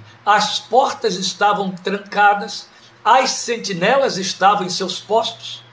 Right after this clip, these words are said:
mas do lado de dentro não havia ninguém. <laughs>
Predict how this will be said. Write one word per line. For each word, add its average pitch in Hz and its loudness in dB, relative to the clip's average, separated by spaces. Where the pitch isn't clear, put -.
mas 226 4
do 247 -4
lado 214 2
de 202 -10
dentro 190 -4
não 196 -6
havia 190 -4
ninguém. 185 -6
<laughs> - -18